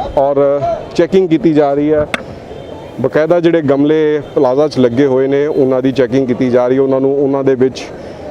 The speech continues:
ਜਿਹੜੀ ਛੜੀ ਡਿਬੋ ਕੇ ਦੇਖਿਆ ਜਾ ਰਿਹਾ ਹੈ ਕਿ ਕਿਸੇ ਤਰ੍ਹਾਂ ਦਾ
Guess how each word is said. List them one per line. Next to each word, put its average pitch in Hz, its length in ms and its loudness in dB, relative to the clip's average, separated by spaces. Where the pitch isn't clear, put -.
ਜਿਹੜੀ 131 460 0
ਛੜੀ 160 280 0
ਡਿਬੋ 135 340 2
ਕੇ 151 180 2
ਦੇਖਿਆ 135 320 0
ਜਾ 117 220 2
ਰਿਹਾ 123 160 0
ਹੈ 131 100 0
ਕਿ 135 120 -2
ਕਿਸੇ 127 260 0
ਤਰ੍ਹਾਂ 120 240 0
ਦਾ 123 260 0